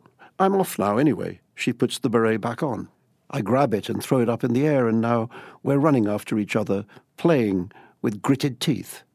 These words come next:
Love. This is love. A scratching, biting, longing for each other. There's punching, too, on the shoulders, and then a weary, weary kiss.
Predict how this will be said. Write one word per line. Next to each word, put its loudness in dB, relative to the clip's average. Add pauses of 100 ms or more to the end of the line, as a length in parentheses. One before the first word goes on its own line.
(360)
Love. -6 (880)
This -6
is -8
love. -8 (960)
A -4
scratching, -2
biting, -2 (160)
longing 2
for -6
each -4
other. -2
There's -6
punching, 0
too, 0 (460)
on -8
the -6
shoulders, 0 (640)
and -2
then 2
a 0
weary, 2
weary 0
kiss. -12